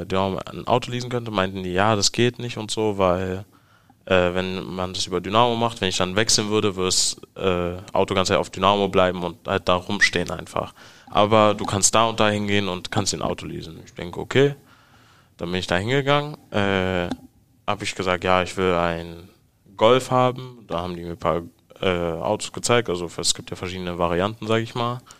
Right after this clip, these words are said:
Äh, und zwar so ein Golf G T D, glaub ich. Äh, ja, dann hab ich gesagt, ja, ich würd gern den nehmen.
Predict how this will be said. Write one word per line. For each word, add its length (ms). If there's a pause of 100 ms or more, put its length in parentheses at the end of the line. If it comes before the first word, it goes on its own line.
(400)
Äh, 160
und 220
zwar 240
so 100
ein 200
Golf 320
G 200
T 220
D, 280
glaub 320
ich. 340 (880)
Äh, 400
ja, 420 (200)
dann 180
hab 120
ich 60
gesagt, 220
ja, 140
ich 140
würd 100
gern 200
den 240
nehmen. 340